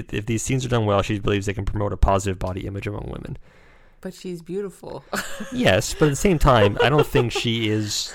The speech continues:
Speaker 1: she's not, like, the stereotypical model body, right? She's not, like, you know, a hundred pounds, like a twig.
Speaker 2: No,
Speaker 1: Like,
Speaker 2: I
Speaker 1: she's,
Speaker 2: get that, but
Speaker 1: she's, she
Speaker 2: still.
Speaker 1: has a normal body shape, which is, but yeah, no, she is definitely very attractive. I mean, so,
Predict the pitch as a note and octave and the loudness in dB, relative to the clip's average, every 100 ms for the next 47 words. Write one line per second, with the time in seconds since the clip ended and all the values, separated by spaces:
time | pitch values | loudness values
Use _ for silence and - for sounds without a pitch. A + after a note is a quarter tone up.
0 | - - C3+ C3+ B2+ G2+ - F#2+ A#2+ G#2 | -10 -6 -2 0 0 -4 -4 -4 -4 -4
1 | - G#2 - F#2+ G2+ G2+ F#2+ E2 G2+ A2+ | -6 -8 -10 -8 -6 -6 -10 -12 -12 -12
2 | A2+ - G2 F#2+ - - A2 G2 G2 F2+ | -12 -12 -10 -12 -10 -6 -4 -4 -4 -6
3 | F2 F2+ - - - - G#2+ G2 F2+ F2 | -10 -10 -14 -18 -18 -10 -6 -6 -6 -6
4 | G#2 G2 G2 - G#2+ G2 F#2+ G2 F#2 - | -4 -4 -6 -4 -4 -4 -6 -8 -8 -6
5 | G#2 G2 G2 B3 B3+ C4+ E4 - - F3+ | -2 -2 -4 -6 -6 -4 -4 -4 -6 -8
6 | D3 E3 - - E3+ D3+ F#3 C3 A2 G#2+ | -8 -12 -10 -6 -4 0 0 0 0 -2
7 | G#2 A2 A#2+ F#2+ - - - - G#2+ - | 0 0 0 -2 -6 -8 -8 -10 -10 -10
8 | G2 - - _ _ _ - D#2+ F2 F#2 | -10 -12 -16 _ _ _ 0 0 0 -6
9 | - - F#2+ F2+ E2+ E2 - G2 F#2+ - | -2 -2 -2 -8 -8 -10 -10 -12 -12 -14
10 | A#2+ F#2+ F2+ F#2 G#2+ - - - - - | -14 -14 -12 -12 -14 -16 -18 -18 -18 -18
11 | - - - - _ _ - - F#2+ F2+ | -18 -20 -20 -20 _ _ -16 -6 -4 -2
12 | F2+ | -2